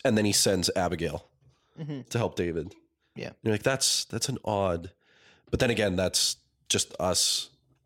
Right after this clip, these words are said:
Speaker 1: not understanding the ways of God, 'cause his ways are higher.
Speaker 2: And I think the more you work through these, these stories in this longer format, um,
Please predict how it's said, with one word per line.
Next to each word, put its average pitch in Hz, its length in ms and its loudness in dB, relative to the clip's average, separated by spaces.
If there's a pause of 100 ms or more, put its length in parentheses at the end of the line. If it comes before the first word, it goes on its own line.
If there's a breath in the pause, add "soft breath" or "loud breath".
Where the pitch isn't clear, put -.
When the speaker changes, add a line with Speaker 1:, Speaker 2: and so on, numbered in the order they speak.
(440)
Speaker 1:
not 104 220 2
understanding 87 500 0
the 85 80 -2
ways 85 240 -2
of 78 80 -8
God, 85 360 -2 (580)
'cause 101 140 -4
his 95 140 -2
ways 87 200 -2
are 82 80 -4
higher. 82 340 -4 (1600 loud breath)
Speaker 2:
And 196 80 2
I 202 60 6
think 170 160 0
the 131 80 0
more 120 160 2
you 120 100 -4
work - 280 -4
through 139 220 0
these, 120 440 2 (600)
these 127 160 4
stories 117 600 0
in 135 80 -4
this 120 220 -2
longer - 340 -4
format, - 540 -6 (640 soft breath)
um, 117 340 -8